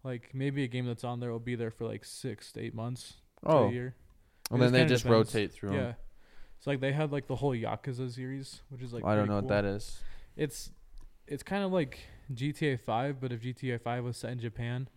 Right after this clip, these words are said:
Speaker 2: Mm-hmm.
Speaker 1: and, like, Goofy,
Speaker 2: Mm.
Speaker 1: and that's Yakuza. Like, there's a lot of comedic stuff on there. I'll show you a funny clip that I,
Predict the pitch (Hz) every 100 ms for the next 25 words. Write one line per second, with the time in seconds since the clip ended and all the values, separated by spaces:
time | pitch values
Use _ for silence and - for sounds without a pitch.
0 | - _ _ - 117 123 123 113 113 -
1 | 120 120 151 156 - - _ _ 127 123
2 | 113 - - _ _ _ - 123 113 117
3 | 117 110 123 123 131 - - 120 131 123
4 | 123 120 - 123 117 123 - 127 123 127
5 | 131 123 - 139 127 127 113 - 113 113
6 | 110